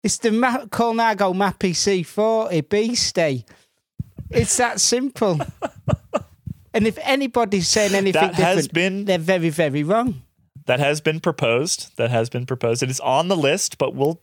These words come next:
Speaker 2: we'll see whether it comes out on top, Shadi. I, I like its chances of making it into the final rounds.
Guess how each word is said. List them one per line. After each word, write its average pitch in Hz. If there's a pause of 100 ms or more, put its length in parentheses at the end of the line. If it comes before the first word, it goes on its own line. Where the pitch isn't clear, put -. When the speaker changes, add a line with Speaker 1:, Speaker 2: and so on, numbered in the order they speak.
Speaker 2:
we'll 160
see 151
whether 165
it 160
comes 147
out 156
on 160
top, -
Shadi. 95
I, 127
I 143
like 170
its 202
chances 180
of 139
making 131
it 117
into 113
the 113
final 101
rounds. 92